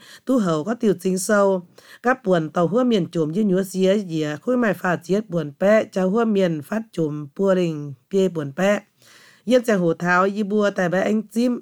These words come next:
ơi can có dự án, điều một tỏi mài trắng, dấu nhàng thun quý phép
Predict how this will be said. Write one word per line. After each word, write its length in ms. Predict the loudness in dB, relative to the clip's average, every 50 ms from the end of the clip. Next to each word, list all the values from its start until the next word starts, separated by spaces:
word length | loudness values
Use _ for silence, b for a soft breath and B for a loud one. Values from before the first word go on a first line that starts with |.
| B B B B B
ơi 200 | -2 0 0 2
can 280 | 2 2 0 0 0 0
có 140 | -2 -2
dự 220 | -2 0 -2 -4 -4
án, 420 | -4 -6 -4 -2 -2 -2 0 0
điều 120 | 2 2 2
một 160 | 0 -2 -4 -2
tỏi 220 | -2 -2 -2 -2 -2
mài 240 | -2 -2 -2 -2 -4
trắng, 400 | -4 -4 -2 -2 0 0 -2 -4 -2
dấu 120 | -2 -2 0
nhàng 240 | 0 0 -2 -2 -2
thun 200 | -2 -2 -2 -2 -2
quý 80 | -4 -4
phép 180 | -2 -2 -4